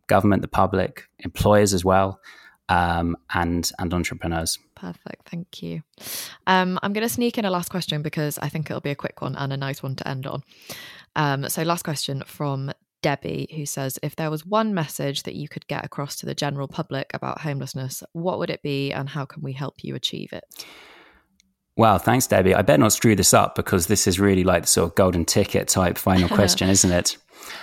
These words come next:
Speaker 1: The message is you can make a difference and you need to make a difference. There is an individual responsibility on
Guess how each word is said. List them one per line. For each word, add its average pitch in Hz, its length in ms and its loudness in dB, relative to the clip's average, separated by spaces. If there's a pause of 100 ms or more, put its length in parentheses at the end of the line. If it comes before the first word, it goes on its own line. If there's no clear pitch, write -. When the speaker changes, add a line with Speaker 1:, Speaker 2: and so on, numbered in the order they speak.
(160)
Speaker 1:
The - 200 2
message 113 640 4
is 92 540 4 (460)
you 107 460 8
can 98 440 2
make 95 260 0
a 98 40 -6
difference 90 500 -2
and 87 380 0
you 85 300 0
need 98 320 6
to 87 180 -2
make 80 260 -4
a - 40 -8
difference. - 540 -6 (480)
There 95 160 4
is 92 100 4
an 92 180 0
individual 104 500 4
responsibility 95 600 2
on 87 120 -2